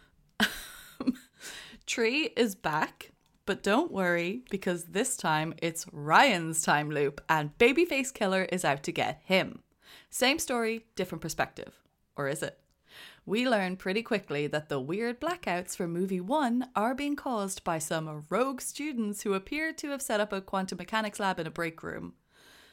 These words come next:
This slasher movie is about to get scienced. Pretty quickly into the movie, Tree and Carter help Ryan catch his killer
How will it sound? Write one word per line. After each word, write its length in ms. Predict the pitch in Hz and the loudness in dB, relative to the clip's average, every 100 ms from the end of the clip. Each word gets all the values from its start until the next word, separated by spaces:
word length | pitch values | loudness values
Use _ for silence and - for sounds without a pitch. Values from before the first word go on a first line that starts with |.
| _ | _
This 320 | - 294 320 - | -4 -2 -4 -6
slasher 640 | - - 196 190 226 - | -4 0 2 2 2 0
movie 440 | 185 175 170 185 233 | -4 -4 -4 -2 -2
is 200 | 196 196 | -2 -2
about 280 | 175 170 175 | 0 0 0
to 80 | |
get 260 | 190 160 - | -6 -6 -6
scienced. 1200 | - - 349 349 302 285 277 294 285 294 - - - _ - - - - - | -10 -4 -2 -2 -2 -2 -2 -2 -4 -8 -14 -16 -20 _ -20 -20 -20 -18 -2
Pretty 260 | 285 320 | 0 0
quickly 380 | 330 233 220 190 | 0 -2 -2 -2
into 200 | 180 196 | -2 -4
the 60 | 202 | -4
movie, 440 | 165 147 151 196 | -4 -2 -4 -6
Tree 440 | - - 202 226 277 | -8 -6 -4 -4 -4
and 120 | 277 | -6
Carter 400 | 285 180 156 151 | 0 0 0 -2
help 300 | 151 170 180 | -2 -2 0
Ryan 360 | 165 151 147 151 | 0 0 0 -4
catch 340 | - 113 - | -4 -4 -4
his 100 | 160 | -8
killer 420 | - 170 151 147 | -2 0 0 0